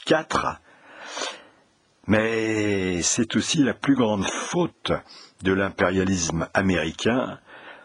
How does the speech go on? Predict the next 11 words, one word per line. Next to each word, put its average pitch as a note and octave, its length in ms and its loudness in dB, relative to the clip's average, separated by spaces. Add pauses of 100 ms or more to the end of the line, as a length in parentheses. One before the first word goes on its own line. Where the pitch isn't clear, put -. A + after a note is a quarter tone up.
(140)
devenu A#2 680 4
hyper A#2+ 640 2
agressif F2 1040 -2 (380)
avec F#2 340 2
son F#2 280 0 (120)
complexe - 600 0
militaro-industriel. G2 2000 2 (480)
L'Amérique, E2 480 0
c'est E2+ 240 0
quand F2+ 160 0
même G2+ 240 0